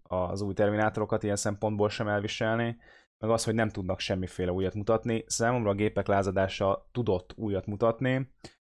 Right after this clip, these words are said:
Most azért láttam a gyengeségeit, ö, például rögtön a főgonoszban, ami egy sokkal, de sokkal gyengébb Terminátor, mint amit a második részben láttunk.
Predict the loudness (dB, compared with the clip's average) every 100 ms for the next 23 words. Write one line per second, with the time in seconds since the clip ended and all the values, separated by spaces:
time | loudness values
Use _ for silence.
0 | _ _ -2 -2 -6 -6 0 2 2 2
1 | 2 2 2 2 4 2 0 -2 -2 0
2 | 2 0 -2 0 2 4 2 0 -6 -16
3 | -2 2 4 6 4 4 2 0 2 0
4 | 0 -4 -2 0 2 0 -2 -2 0 0
5 | 0 0 0 -4 -4 -4 -2 0 2 2
6 | -2 -4 -4 0 0 0 -4 -6 -2 -2
7 | -2 -2 -4 -4 -4 -4 -6 -6 -4 -4
8 | -4 -6 -4 -4 -2 -2 -2 -4 -4 -4
9 | -4